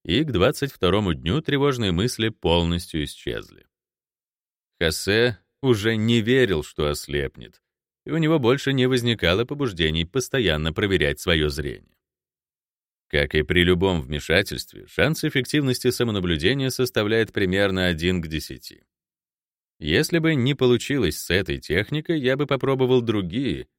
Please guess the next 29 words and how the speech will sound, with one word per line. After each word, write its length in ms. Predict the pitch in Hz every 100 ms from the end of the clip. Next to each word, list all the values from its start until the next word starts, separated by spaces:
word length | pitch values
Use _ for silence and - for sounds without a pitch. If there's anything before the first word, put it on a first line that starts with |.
| _ -
по 120 | 143
одной 320 | 107 95 92
за 220 | 73 82
раз, 340 | 82 71 - -
пока 260 | 90 87 85
мы 140 | 85
не 120 | 82
обнаружили 560 | 85 76 76 92 127 113
бы, 120 | 82
какая 380 | 78 76 78 90
из 100 | 98
них 220 | 78 -
работает. 580 | 101 98 123 90 - - _ _ _ _ _ _ _ -
Если 360 | 71 76 -
вы 140 | 85 90
захотите 520 | 92 92 90 110 90
попробовать 540 | 90 90 107 98 85
технику 480 | - 101 90 87 82
самонаблюдения, 920 | 76 92 82 76 76 69 120 92 76 - _ _ _
помните, 480 | 156 156 123 92 85
что 200 | - 98
требуется 580 | 90 95 131 143 - 147
время, 460 | 131 120 92 117
прежде 400 | 113 131 117 104 107
чем 180 | 104
расстраивающие 800 | 95 92 - 95 82 78 71 -
мысли 460 | 85 104 123 113 92 _
начнут 580 | 147 131 - 98 85 76
уходить. 600 | 85 107 87 50 -